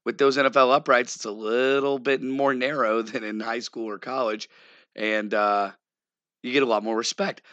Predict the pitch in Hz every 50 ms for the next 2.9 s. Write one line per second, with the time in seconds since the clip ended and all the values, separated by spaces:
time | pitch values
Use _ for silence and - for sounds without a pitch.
0 | - - _ - 127 135 151 160 143 - - - _ - 113 107 104 131 131 143
1 | 147 151 147 127 113 131 123 113 117 120 123 123 104 - 123 113 110 107 107 104
2 | 104 98 101 - _ - 101 101 101 101 101 101 98 95 95 90 87